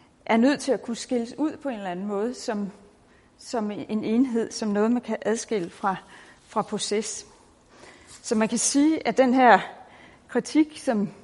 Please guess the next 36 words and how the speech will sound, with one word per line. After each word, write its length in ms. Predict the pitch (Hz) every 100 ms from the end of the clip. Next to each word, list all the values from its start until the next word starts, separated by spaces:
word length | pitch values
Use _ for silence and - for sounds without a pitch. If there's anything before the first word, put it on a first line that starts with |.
| - _ _ - _ _
er 80 | 220
mere 300 | 214 262 247
ideologisk 640 | 233 208 208 285 240 -
i 40 | 220
starten, 400 | - 254 226 214
for 120 | 277
overhovedet 340 | 254 226 262
at 80 | 277
kunne 140 | 240
blive 320 | 208 220 240 302
til 160 | -
styringspraksis, 1200 | - 233 254 269 - - - - 170 208 - 214 -
går 180 | 220
i 100 | 202
forbindelse 480 | 196 208 262 240 214
med 120 | 220
en 80 | 208
anden 360 | 208 254 277 - - - - -
strømning 640 | - 220 240 320 294 269
i 260 | 208 196 -
europæisk 480 | 202 220 233 185 -
tænkning, 460 | 220 220 226 175 - - - - _ -
øh, 480 | 220 180 170 175
som 260 | 160 - 185
går 100 | 185
langt 320 | 185 269 269
tilbage 560 | - 202 196 202 262 240 - - - _ _
til 140 | 214
syttenhundredetals 720 | 196 262 277 254 214 240 208 -
tænkning 460 | - 233 247 214
og 180 | 202 -
endnu 160 | 254 285
længere 300 | 226 233 233
tilbage. 440 | 220 202 208 233
Det 120 | 226 220
kan 160 | 202